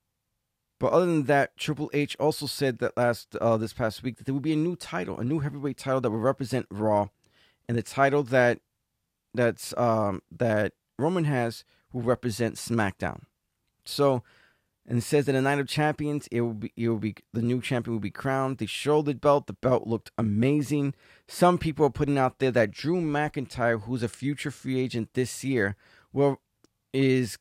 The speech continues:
is potentially a, a, a candidate to win it in order to help him re-sign with W W E versus leaving to a place like A E W.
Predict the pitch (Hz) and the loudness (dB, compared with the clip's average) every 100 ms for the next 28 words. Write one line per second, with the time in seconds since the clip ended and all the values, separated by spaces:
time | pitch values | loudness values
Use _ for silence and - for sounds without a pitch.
0 | - 131 - 123 - 170 165 151 127 - | -6 -6 -4 -6 -2 0 -2 -6 -6 2
1 | 120 - 110 - 120 - 139 147 139 110 | 2 2 -2 -4 -6 -4 -4 -2 -2 -4
2 | - 120 113 147 214 139 - _ _ _ | -8 -8 -2 0 2 2 -2 _ _ _
3 | _ _ _ _ _ _ _ - 151 - | _ _ _ _ _ _ _ 0 2 4
4 | 151 147 131 104 131 - 127 107 107 120 | 4 2 -4 -2 -2 -2 -4 -2 -2 -4
5 | 117 - 147 131 107 95 101 - _ _ | -4 -6 -2 0 0 -2 -6 -12 _ _
6 | _ - 120 143 110 - 98 113 101 104 | _ -6 2 2 2 -8 -2 0 0 -2
7 | 107 107 101 110 - 104 107 131 117 104 | -2 -4 -2 -4 -4 -8 -4 -2 -2 -4
8 | 110 107 - 107 - - 101 _ - 110 | -4 -4 -2 -4 -2 -2 -4 _ -2 0
9 | 101 - 95 92 110 98 80 | -2 -6 -10 -2 0 0 -2